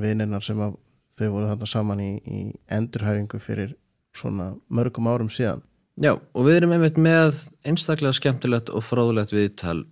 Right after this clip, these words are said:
Speaker 2: við Brynju Ásthúsdóttur í þessum þætti, rétt handan við hornið. En hún sem sagt fór í þessa endurhæfingu í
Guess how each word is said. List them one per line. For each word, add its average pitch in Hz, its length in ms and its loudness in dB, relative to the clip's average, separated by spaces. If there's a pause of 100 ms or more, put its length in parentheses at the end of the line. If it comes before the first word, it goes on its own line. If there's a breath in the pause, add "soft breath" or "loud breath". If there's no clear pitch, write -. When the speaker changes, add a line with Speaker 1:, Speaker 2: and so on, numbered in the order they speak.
Speaker 2:
við 120 320 0
Brynju 104 400 0
Ásthúsdóttur 95 880 -8
í 123 200 0
þessum 92 280 -4
þætti, 82 320 -6
rétt 113 240 -6
handan 107 320 -4
við 95 160 -4
hornið. 92 380 -4 (560 loud breath)
En 98 320 0 (140)
hún 127 200 2
sem 120 220 0
sagt - 500 -2 (460)
fór 117 400 2
í 113 420 2 (140)
þessa 110 240 -2
endurhæfingu 110 720 0
í 107 400 0